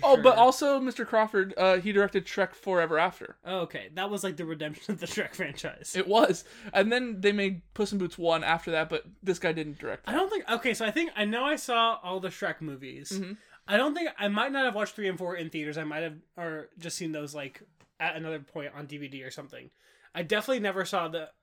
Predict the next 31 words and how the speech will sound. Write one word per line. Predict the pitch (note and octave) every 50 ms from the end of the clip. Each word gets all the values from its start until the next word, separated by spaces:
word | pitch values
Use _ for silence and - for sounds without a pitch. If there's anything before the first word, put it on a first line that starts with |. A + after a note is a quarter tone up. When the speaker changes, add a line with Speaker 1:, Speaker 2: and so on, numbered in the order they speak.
| _
Speaker 2:
first | _ - F3+ E3+ D#3 - -
Puss | - D#3 -
in | - D3
Boots | C#3 D3 C#3+ -
movie, | D#3 C#3+ C#3 C#3 C#3
but | C3+ D3
I | D3+ D#3
remember, | D#3 D#3 D#3 D3+ D3+ D#3+ D#3 D3
like, | C#3+ C#3 B2+ B2 B2+ _ _
seeing | - - - E3 D3 C#3+ C3
trailers | - E3 D3 C3+ B2+ B2+ C#3 C#3
and | C#3+ C#3
stuff | - B2+ C3 -
for | - C#3 C3+ B2+ B2+
it. | B2 - -
Speaker 1:
Uh-huh. | F3+ E3+ E3 B2+ - - - - -
Speaker 2:
But | - F3+
I | F3+ -
feel | - F#3+
like | F#3+ F#3+ -
I | F3 D#3
had | D3+ F3 D#3
felt | - E3 D3 D3 C#3+
that, | C#3+ C#3+
like, | D3 C#3+ - D3
I | C#3+
was, | C#3+ C#3+ C3+ C#3+
like, | C3+ C3 - _ _ _ _ _ _ _ _ _ - - - - -
I | D3+ D3
was | D3 C3 D#3
over | D#3+ D3+ C#3+ C#3 D3+ D#3 D3+ C#3 C#3+ C#3